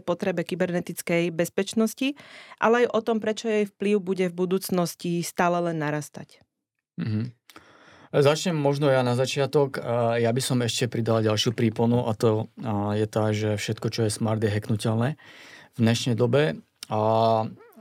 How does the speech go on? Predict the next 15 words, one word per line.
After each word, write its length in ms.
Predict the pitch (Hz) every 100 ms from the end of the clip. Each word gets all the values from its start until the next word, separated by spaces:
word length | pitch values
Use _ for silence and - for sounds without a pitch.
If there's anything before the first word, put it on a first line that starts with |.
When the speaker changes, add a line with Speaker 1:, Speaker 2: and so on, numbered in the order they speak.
| - 185
Speaker 2:
vychádza 400 | 127 123 131 123
to 160 | 120
z 80 | -
toho 160 | 123 117
pohľadu, 560 | 123 113 117 113 120
že 560 | 110 110 110 110 110 110 -
aj 320 | 123 107 110
tá 160 | 117 110
výroba 640 | 113 120 120 107 104 104
tých 240 | - 110
smart 320 | - 113 110 104
zariadení 800 | 110 110 110 110 110 113 113 107
je 80 |
veľmi, 380 | 107 110 110 110
e, 20 | 110